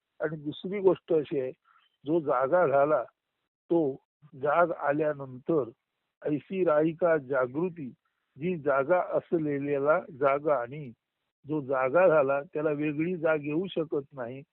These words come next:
जाग येण्यासाठी प्रथम झोपावं लागतं. झोपेतून जाग आल्यानंतर,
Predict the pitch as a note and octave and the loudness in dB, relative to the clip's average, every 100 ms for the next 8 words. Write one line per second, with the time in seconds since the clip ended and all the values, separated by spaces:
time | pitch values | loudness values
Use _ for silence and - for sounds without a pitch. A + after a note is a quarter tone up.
0 | _ _ _ _ B2 D3 F3 E3 D#3 D#3 | _ _ _ _ -4 0 0 0 -2 -4
1 | D#3 D3+ D#3 C#3+ D3+ D3 A2+ A#2+ D#3 D#3 | -4 -6 -8 -8 -10 -10 -10 -6 2 4
2 | F#3 C#3+ - - B2 B2+ _ _ _ _ | 4 2 -2 -8 -8 -10 _ _ _ _
3 | A#2+ C#3 D#3+ E3+ E3 F#3+ E3+ D3 E3 F3 | -8 -6 -2 -2 -2 -4 -2 0 2 2
4 | D#3 D3+ D3 C#3+ C3 B2 C#3+ | 2 2 -2 -6 -12 -8 -6